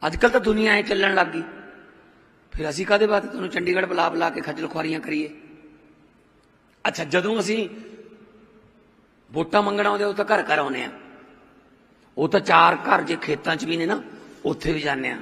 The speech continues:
ਖਿਆਲ ਰੱਖਿਓ ਜੀ। ਤੇ ਜਦੋਂ ਜਿੱਤ ਜਾਂਦੇ, ਉਦੋਂ ਕਹਿੰਦੇ, "ਚੰਡੀਗੜ੍ਹ ਆ ਜਿਓ।" ਕੀ ਗੱਲ ਵੀ ਸਰਕਾਰ ਬਣਨ ਤੋਂ ਬਾਅਦ ਨਹੀਂ ਆ ਸਕਦੇ ਉਹਨਾਂ ਘਰਾਂ 'ਚ? ਇਹ ਜਿਹੜਾ ਵਾਅਦਾ ਮੈਂ ਪਹਿਲੇ ਦਿਨ ਹੀ ਕੀਤਾ ਸੀ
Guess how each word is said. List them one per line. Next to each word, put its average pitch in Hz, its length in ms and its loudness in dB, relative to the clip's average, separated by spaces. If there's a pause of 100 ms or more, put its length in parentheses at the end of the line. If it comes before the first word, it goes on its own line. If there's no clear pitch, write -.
(140)
ਖਿਆਲ 107 300 0
ਰੱਖਿਓ - 260 -8
ਜੀ। - 200 -8 (680)
ਤੇ 170 60 0
ਜਦੋਂ 208 200 4
ਜਿੱਤ 190 220 2
ਜਾਂਦੇ, 220 200 2
ਉਦੋਂ 220 140 2
ਕਹਿੰਦੇ, 226 160 0
"ਚੰਡੀਗੜ੍ਹ 143 340 0
ਆ 147 60 0
ਜਿਓ।" 135 140 -2 (1120)
ਕੀ 196 240 2
ਗੱਲ 208 160 6
ਵੀ 247 180 -4 (280)
ਸਰਕਾਰ 202 380 2
ਬਣਨ 208 200 0
ਤੋਂ 208 120 2
ਬਾਅਦ 190 200 4
ਨਹੀਂ 277 120 4
ਆ 277 100 4
ਸਕਦੇ 269 340 2 (680)
ਉਹਨਾਂ 220 180 4
ਘਰਾਂ 220 220 2
'ਚ? - 120 -10 (560)
ਇਹ 196 200 4 (460)
ਜਿਹੜਾ 156 200 4
ਵਾਅਦਾ 147 320 6
ਮੈਂ 156 140 2
ਪਹਿਲੇ 240 360 4
ਦਿਨ 233 160 4
ਹੀ 220 80 0
ਕੀਤਾ 202 280 2
ਸੀ 202 220 0